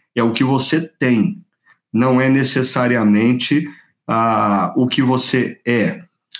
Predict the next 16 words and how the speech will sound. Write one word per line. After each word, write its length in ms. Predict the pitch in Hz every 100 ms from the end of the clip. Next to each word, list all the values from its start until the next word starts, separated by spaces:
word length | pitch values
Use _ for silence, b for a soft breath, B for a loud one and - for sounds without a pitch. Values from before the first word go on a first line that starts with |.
| -
Segundo 440 | - 160 208 196
pote, 540 | 175 151 98 - - - _ _ _ _ _ _ _ 104
acho 200 | 113 113
que 60 |
foi 180 | - 147
o 120 | 139
Cariston, 560 | - 139 143 131 - 139
não, 180 | 165 156
foi 180 | 156 151
o 80 |
Hugo 200 | 156 170
que 80 | -
falou, 460 | - 107 113 165 165 B B B
de 140 | 113
pessoas 680 | 139 165 151 - 143 143 131
que 400 | - 131 117 85